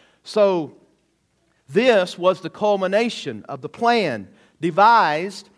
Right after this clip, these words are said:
in the eternal counsel of God that came to fruition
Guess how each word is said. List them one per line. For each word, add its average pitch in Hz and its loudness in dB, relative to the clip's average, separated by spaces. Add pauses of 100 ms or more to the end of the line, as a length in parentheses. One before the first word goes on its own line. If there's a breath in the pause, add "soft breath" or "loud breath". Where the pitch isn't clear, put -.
(140)
in 190 -6
the 180 -8
eternal 247 0
counsel 226 -2
of 160 -8
God 190 2
that - -6
came 226 -6
to 208 -8
fruition 190 -2